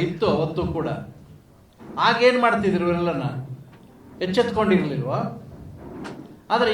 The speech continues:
ಇವತ್ತು ಯಾಕೆ ಅಧಿಕಾರದ ಕುರ್ಚಿ ಸಿಕ್ತು ಅಂತ ಹೇಳಿ ಜಳಪಿಸ್ತಾ ಇದ್ದಾರೆ ತಮ್ಮ ಕತ್ತಿಯನ್ನ.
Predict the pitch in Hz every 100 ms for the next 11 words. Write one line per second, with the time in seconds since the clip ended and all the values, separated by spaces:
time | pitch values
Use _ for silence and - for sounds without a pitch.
0 | 220 262 262 247 240 196 175 202 214 220
1 | 214 202 190 220 208 208 208 247 247 233
2 | 202 190 185 180 127 - - - - -
3 | - - - - - - - - - 165
4 | 202 208 254 - 202 180 165 143 156 156
5 | 143 143 147 143 147 117